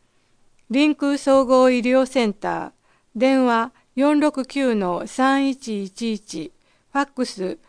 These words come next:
四六九の七九二九。生活習慣病予防教室。六月八日木曜午後一時から二時。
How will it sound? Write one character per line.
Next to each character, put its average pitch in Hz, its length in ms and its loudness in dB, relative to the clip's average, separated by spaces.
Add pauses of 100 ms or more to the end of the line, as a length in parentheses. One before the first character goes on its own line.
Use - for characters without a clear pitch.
(180)
四 285 220 2
六 285 260 0
九 262 300 -2
の 190 360 -2
七 247 280 0
九 262 460 -4
二 220 260 0
九。 180 440 -10 (880)
生 285 280 2
活 277 340 -2
習 269 200 -2
慣 269 360 0
病 247 260 2
予 233 140 0
防 262 240 0
教 247 260 -2
室。 - 440 -12 (880)
六 262 240 0
月 285 360 2
八 277 120 4
日 269 140 0
木 262 320 0
曜 240 340 2
午 262 180 2
後 262 120 2
一 240 280 -4
時 247 100 -4
か 214 140 -4
ら 185 100 -4
二 202 200 -2
時。 185 260 -12